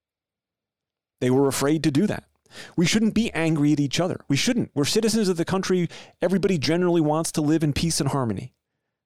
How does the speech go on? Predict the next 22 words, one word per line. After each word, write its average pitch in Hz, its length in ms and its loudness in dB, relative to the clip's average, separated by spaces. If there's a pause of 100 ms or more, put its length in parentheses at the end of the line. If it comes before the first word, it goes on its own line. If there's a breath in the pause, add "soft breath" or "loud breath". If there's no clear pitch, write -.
There 165 160 2
are 185 60 2
ten 175 320 -2
percent 165 320 0
of 127 100 -2
lunatics 139 460 0
out 110 140 -2
there 123 180 0
that 117 100 0
are 117 80 0
always 139 240 2
gonna 127 160 0
wanna 120 320 -2
foment 127 540 -2 (480 soft breath)
just - 280 -2 (140)
anger 123 420 0
at, 92 60 -6 (280)
uh, - 60 -6 (360)
people, 147 440 0
at 131 200 -4
other 117 180 -2
people. - 400 -8